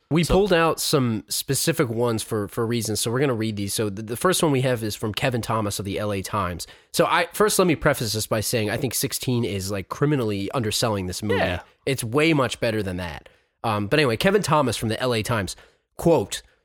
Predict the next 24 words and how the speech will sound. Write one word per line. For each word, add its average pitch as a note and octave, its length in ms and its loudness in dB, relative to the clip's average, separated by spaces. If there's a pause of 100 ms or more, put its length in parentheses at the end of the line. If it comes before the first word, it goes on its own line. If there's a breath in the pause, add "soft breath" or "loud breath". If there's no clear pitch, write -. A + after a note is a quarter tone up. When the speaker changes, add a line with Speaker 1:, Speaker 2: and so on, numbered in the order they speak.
(180)
Speaker 1:
"Part G3+ 220 2
Three, F#3+ 280 2
however, A#2+ 380 2
is A#2 220 -2
not D3+ 240 2
merely D3+ 320 4
a - 20 0
disaster A2 720 0
of G#2+ 140 -6
the A#2 80 0
most A#2 280 0 (100)
uninspired C#3+ 760 2
contrivances, A#2+ 760 0
but C3 220 -4
is A#2+ 200 -4
actually D#3 460 2
unsuitable F#3+ 520 2
for - 100 -4
the A#2+ 100 0
youngsters, A#2 560 0 (280 loud breath)
the B2 80 -2
series' D3 520 0
natural C3 540 2
audience." G2 580 -6